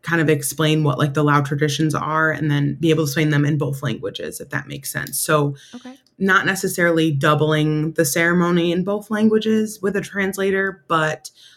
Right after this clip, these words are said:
Speaker 1: kind of being able to bring everybody in so everybody knows what's
Speaker 2: Hmm.
Speaker 1: happening. 'Cause, you know, Dan has some older family members that we wanna make sure that they are able to follow along and understand what's happening in the ceremony,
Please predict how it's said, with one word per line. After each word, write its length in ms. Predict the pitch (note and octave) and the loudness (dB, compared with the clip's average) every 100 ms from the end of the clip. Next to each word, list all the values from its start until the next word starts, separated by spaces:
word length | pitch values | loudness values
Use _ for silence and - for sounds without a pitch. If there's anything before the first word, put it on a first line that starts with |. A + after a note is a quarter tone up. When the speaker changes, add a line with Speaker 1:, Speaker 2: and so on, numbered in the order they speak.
| _ _ _ - | _ _ _ -6
Speaker 1:
kind 220 | F#3 F#3 | 0 0
of 80 | F3 | 2
being 180 | F#3 F3+ | 2 2
able 200 | G3+ G#3+ | 2 2
to 120 | G#3+ | 0
bring 340 | D3 D#3+ D#3+ | 2 2 2
everybody 520 | D3+ D3 D3 D3 D3 C#3+ | 0 0 2 2 2 0
in 300 | A#2+ G2+ D3+ | -2 -2 0
so 140 | E3 | 0
everybody 400 | D3 D#3+ D3+ D3+ | 2 0 0 0
knows 240 | C#3+ C3+ | 2 0
what's 160 | - F3+ | -2 -2
Speaker 2:
Hmm. 60 | D#3+ | -4
Speaker 1:
happening. 340 | D#3+ B2 G2+ | -4 -2 -4
'Cause, 280 | - D3+ D3+ | -4 -6 -8
you 140 | - F3 | -2 0
know, 120 | D3+ | 2
Dan 200 | D#3 D#3 | 2 2
has 180 | E3 D3 | 2 0
some 120 | D#3+ | -2
older 260 | D3 D3 C#3 | -4 -4 -6
family 300 | C#3+ D3 D3 | -6 -2 0
members 360 | C#3 C3+ F#2+ C#3 | 2 2 -2 -6
that 100 | D3+ | -4
we 80 | D#3+ | -4
wanna 200 | D3 D3 | -2 -4
make 180 | F#2 - | -6 -8
sure 160 | D3+ | -8
that 180 | D3 C#3+ | -8 -6
they 180 | D#3+ D3 | -2 -2
are 380 | C3+ C#3+ C#3+ - - - - | -2 -2 -2 -6 -16 -18 -2
able 200 | E3+ D#3+ | 0 0
to 80 | D#3 | -2
follow 300 | D3+ D3 C#3+ | 0 2 0
along 260 | C#3+ C#3 | 2 0
and 80 | C#3+ | 0
understand 440 | - D#3 C#3+ D3 D#3 | -6 -6 -2 -2 -2
what's 160 | E3+ | -4
happening 320 | G#3 G#3 G#3 | -8 -6 -4
in 60 | G#3 | -2
the 60 | G3+ | -4
ceremony, 600 | G3+ G3 G3 G3 F#3+ | -4 -2 0 -2 -4